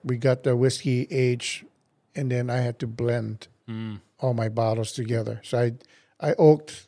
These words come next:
Speaker 1: um, three bottles,
Speaker 2: Huh.
Speaker 1: you know, of, of the distillate where I want, because one area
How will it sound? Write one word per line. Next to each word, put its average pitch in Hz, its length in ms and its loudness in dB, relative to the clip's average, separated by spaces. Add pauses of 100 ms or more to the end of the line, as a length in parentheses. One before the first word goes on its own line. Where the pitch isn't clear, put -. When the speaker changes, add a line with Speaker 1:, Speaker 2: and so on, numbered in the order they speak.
(100)
Speaker 1:
um, 120 440 0 (360)
three 139 220 4
bottles, 117 500 0 (180)
Speaker 2:
Huh. 110 160 -8 (400)
Speaker 1:
you 139 120 0
know, 117 120 0
of, 120 320 -2
of 123 200 0
the 123 100 -2
distillate 123 480 0
where 120 260 0
I 117 40 0
want, 117 440 -4
because 117 320 -6
one 120 460 -2
area 123 380 0